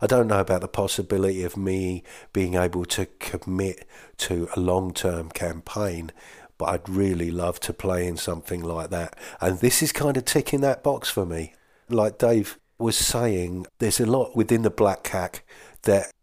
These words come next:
focuses on and encourages character development, and that really does put a, an interesting spin on something that presents itself as a light game. But yeah, just really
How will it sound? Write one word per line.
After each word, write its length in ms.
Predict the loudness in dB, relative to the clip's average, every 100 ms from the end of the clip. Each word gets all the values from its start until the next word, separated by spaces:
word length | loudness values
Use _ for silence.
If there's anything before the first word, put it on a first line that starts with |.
| -16
focuses 720 | 0 4 4 2 0 0 0
on 160 | 0 0
and 140 | 0
encourages 800 | 0 -2 2 4 2 0 -4 -4 -12 -20 -12
character 480 | 0 2 4 2 -2
development, 920 | -2 0 2 2 0 -4 -8 -10 -12 -12 -8
and 640 | -6 -4 -6 -6 -8 -12 -14 _ _ 0
that 160 | 2 4
really 260 | 6 4
does 260 | 4 2 2
put 320 | 2 4 4
a, 440 | 4 2 2 -10 -14 -18 -2
an 140 | 2
interesting 640 | 4 2 -2 -2 -2 -2 0
spin 640 | -2 0 2 2 2 -4 -8 -20 -10
on 240 | -6 -4 -2
something 1000 | 0 2 2 0 -2 0 0 0 -6 -10 -20 _ _ _ _ _ 0
that 160 | 2
presents 440 | 2 2 2 2 0
itself 360 | 0 0 -2
as 100 | -2
a 80 | -2
light 340 | 0 -2 -4 0
game. 360 | 2 2 0 -10 _ _ _ _ _ _ _ _
But 120 | 2 6
yeah, 200 | 6 6
just 280 | 2 0
really 600 | 4 4 4 2 0 -2